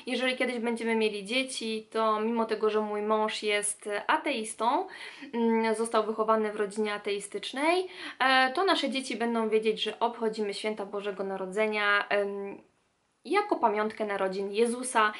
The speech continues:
Nie będziemy tutaj sprzedawać żadnej, e, komercyjnej otoczki, że jest to święto świętego Mikołaja,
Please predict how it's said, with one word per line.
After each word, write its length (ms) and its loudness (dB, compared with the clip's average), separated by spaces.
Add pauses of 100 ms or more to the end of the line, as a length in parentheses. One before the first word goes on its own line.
(200)
Nie 160 -2
będziemy 440 0
tutaj 260 -4
sprzedawać 640 0
żadnej, 500 2
e, 160 0
komercyjnej 920 0 (240)
otoczki, 760 -2
że 120 0
jest 180 -2
to 80 -4
święto 420 -2
świętego 440 -6
Mikołaja, 680 4